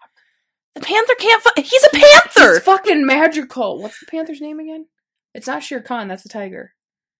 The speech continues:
Speaker 1: Um, um, people are screaming right
Speaker 2: Oh,
Speaker 1: now.
Speaker 2: fucking A.
Speaker 1: Either way
Speaker 2: I'm screaming when I'm listening to this because I'll remember
Speaker 1: Right?
Speaker 2: what the fucking name is.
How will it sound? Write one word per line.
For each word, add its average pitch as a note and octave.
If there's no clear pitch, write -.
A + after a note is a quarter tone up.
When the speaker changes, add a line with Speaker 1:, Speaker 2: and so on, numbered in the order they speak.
Speaker 1:
Um, G3
um, G3
people D#3+
are D3+
screaming D#3
right D3+
Speaker 2:
Oh, D#3
Speaker 1:
now. D3+
Speaker 2:
fucking -
A. C#4+
Speaker 1:
Either C4
way G3+
Speaker 2:
I'm A3
screaming A#3
when G#3+
I'm G#3
listening A3+
to G3+
this F3
because G#3
I'll G#3+
remember G#3+
Speaker 1:
Right? G#3+
Speaker 2:
what -
the B3+
fucking A3
name G3+
is. D#3+